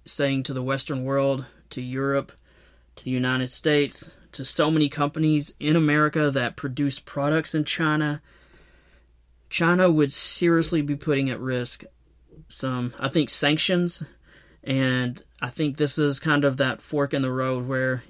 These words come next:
you start to go down it, and it's not like it's a guarantee or anything, but this is a very serious step in a, in a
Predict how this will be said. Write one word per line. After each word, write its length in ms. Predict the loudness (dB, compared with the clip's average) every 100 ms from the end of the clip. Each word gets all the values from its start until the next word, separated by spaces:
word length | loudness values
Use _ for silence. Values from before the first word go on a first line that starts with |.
| -10
you 80 |
start 240 | -2 2 2
to 80 | 4
go 160 | 2
down 360 | 2 0 0 0
it, 200 | -4 -8 -8
and 400 | -4 -4 -4 -8 _ -20 -20 -20 -12
it's 200 | -6 2
not 180 | 4 6
like 220 | 4 4
it's 100 | 0
a 60 |
guarantee 600 | 0 0 0 0 -2 -2
or 80 | 0
anything, 460 | 0 -4 -4 -2 -2
but 160 | -2
this 160 | -2 2
is 220 | 2 0
a 220 | 0 0
very 520 | 0 -2 2 2 2 0
serious 800 | -4 -4 -4 -2 -2 -4 -6 -10 _ _ _ _
step 540 | -6 -4 2 2 2 -2
in 240 | -4 -2
a, 200 | 0 -4 -8 -14
in 140 | -6 -4
a 160 | -4